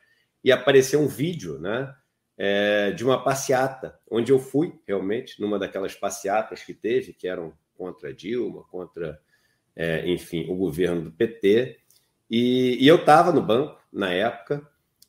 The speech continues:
e, e tava ali meio que naquele, naquele oba-oba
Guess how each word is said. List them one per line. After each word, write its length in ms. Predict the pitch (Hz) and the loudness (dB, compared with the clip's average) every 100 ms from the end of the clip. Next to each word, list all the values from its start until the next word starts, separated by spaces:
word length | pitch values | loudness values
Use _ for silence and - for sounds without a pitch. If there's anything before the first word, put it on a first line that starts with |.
| - | -8
e, 500 | 110 127 127 127 123 | -2 0 2 2 0
e 100 | 135 | -2
tava 340 | 135 156 165 | 2 4 4
ali 580 | 156 120 139 170 180 175 _ _ _ - | 4 4 6 6 6 2 _ _ _ -2
meio 260 | 120 156 | 2 2
que 100 | 160 | 0
naquele, 880 | 170 165 160 170 170 175 175 160 131 | -2 -2 -2 0 4 6 8 6 4
naquele 640 | 123 123 139 143 139 135 113 | 2 -2 0 2 2 4 2
oba-oba 1160 | 101 127 135 147 110 127 160 160 180 180 175 | 2 2 4 4 6 4 4 0 0 2 0